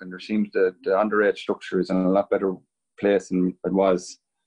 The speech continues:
I suppose, back when I was coming through. Um, and, and the pathway to get from, from, I suppose, uh, a development squad to, um, to a senior team is a lot,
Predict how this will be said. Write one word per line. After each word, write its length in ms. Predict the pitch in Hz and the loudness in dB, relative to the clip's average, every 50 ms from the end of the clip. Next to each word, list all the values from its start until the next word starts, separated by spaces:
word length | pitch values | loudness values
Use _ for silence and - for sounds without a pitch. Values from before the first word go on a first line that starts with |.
| _ _ _ _ _ _ _ _ - | _ _ _ _ _ _ _ _ -10
I 40 | 90 | -10
suppose, 300 | - - 95 92 90 - | -4 -2 -2 -2 0 0
back 200 | - 95 92 - | -2 -4 -2 -2
when 260 | - 90 87 90 87 - | -2 0 0 0 -2 0
I 100 | 90 98 98 | 0 0 0
was 160 | 95 92 - | 0 -2 -4
coming 260 | - 98 90 87 85 85 | -2 0 0 0 -2 -4
through. 360 | - - 92 87 82 82 - _ _ _ _ _ _ _ _ _ _ _ 85 | -2 0 0 0 0 -4 -12 _ _ _ _ _ _ _ _ _ _ _ -6
Um, 680 | 82 82 82 82 82 82 85 82 82 85 85 - - _ _ _ _ _ _ _ - - _ | -2 0 0 0 2 0 0 0 0 -2 -2 -4 -6 _ _ _ _ _ _ _ -20 -10 _
and, 200 | - 95 90 87 | -2 0 0 2
and 180 | - 90 90 87 | 2 2 2 2
the 60 | - | 0
pathway 420 | - - 120 120 - 117 113 110 101 | 0 2 0 0 2 2 2 2 2
to 100 | - 104 | 0 0
get 220 | 101 104 101 - | -2 -2 -2 -2
from, 320 | - 98 92 92 95 92 - - | -4 -2 0 0 -2 -2 -6 -4
from, 400 | - 95 92 92 92 95 95 90 - _ _ | -2 0 0 2 0 0 -2 -4 -8 _ _
I 80 | - 90 | -4 -4
suppose, 580 | 87 - 92 92 101 101 101 95 87 - - - - | -2 -2 0 0 2 2 2 2 0 -4 -10 -8 -4
uh, 180 | 76 92 90 90 - 90 | -2 0 0 0 -2 -2
a 40 | |
development 460 | 85 90 87 98 104 104 101 95 90 - | -6 -2 0 0 0 0 0 -2 -6 -4
squad 340 | - - 95 92 90 87 - _ _ _ _ _ _ _ _ _ _ _ _ - | -2 0 2 2 2 0 -2 _ _ _ _ _ _ _ _ _ _ _ _ -6
to, 320 | - 95 92 92 90 92 90 | -2 0 2 2 2 2 2
um, 540 | 87 87 85 85 85 85 82 80 80 85 - _ _ _ _ _ _ _ _ _ _ _ _ _ _ _ _ - | 2 2 2 0 0 0 -2 -4 -4 -8 -14 _ _ _ _ _ _ _ _ _ _ _ _ _ _ _ _ -4
to 200 | - 98 98 98 | -2 0 2 2
a 60 | 92 | 0
senior 340 | - - 113 117 120 117 107 | 0 0 2 2 4 2 0
team 320 | - - 101 98 98 92 | 0 0 0 2 2 2
is 80 | 90 90 | 2 0
a 60 | 92 | 0
lot, 240 | 92 98 95 90 | 0 2 0 -2